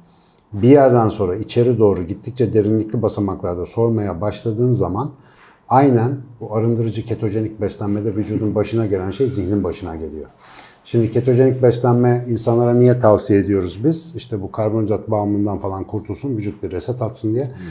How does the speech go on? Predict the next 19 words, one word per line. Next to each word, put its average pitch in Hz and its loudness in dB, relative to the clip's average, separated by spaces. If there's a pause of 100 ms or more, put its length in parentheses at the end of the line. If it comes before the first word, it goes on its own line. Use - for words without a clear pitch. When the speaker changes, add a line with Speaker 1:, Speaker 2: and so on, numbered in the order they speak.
(180)
Speaker 1:
Fakat 110 0
şimdi 131 0
bugün 120 2
mesela 117 0
insanlar 107 -2
karbonhidratı 107 0
bırakıp 101 -4
birkaç - -6
gün 104 -2
boyunca 98 -2
böyle 95 -4
işte, 92 -6 (560)
e, 104 0
yağ 101 6
ve 101 2
protein 104 -2
ağırlıklı 98 -4
beslenmeye 107 -4
başlarlarsa 127 -2